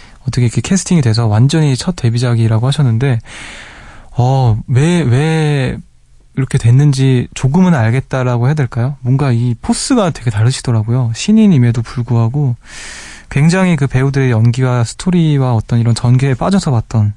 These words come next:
영화였습니다. 갑자기 저의 이야기를 했네요. 티엠아이 또. 음. 또 육이칠삼님께서 "숲디, 저는 한남동에서 하는 전시회에 다녀왔어요. 실내에 갈 만한 장소를 찾다가 선택하게 된 건데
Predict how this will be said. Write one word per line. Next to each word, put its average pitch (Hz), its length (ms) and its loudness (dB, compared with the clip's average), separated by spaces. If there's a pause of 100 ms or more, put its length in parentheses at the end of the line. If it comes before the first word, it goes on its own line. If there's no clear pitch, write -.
영화였습니다. 110 720 0 (1120)
갑자기 131 320 -2
저의 139 300 0
이야기를 123 280 0
했네요. 143 420 2
티엠아이 143 500 0
또. 131 240 -2 (240)
음. 104 200 2 (720)
또 180 180 2
육이칠삼님께서 156 1300 0
"숲디, 156 560 -2
저는 139 220 0
한남동에서 196 720 4
하는 160 180 2
전시회에 147 600 2
다녀왔어요. 127 800 0 (1120)
실내에 208 420 2
갈 151 200 0
만한 147 200 0
장소를 139 360 2
찾다가 156 480 -2
선택하게 175 500 -2
된 139 160 2
건데 123 460 0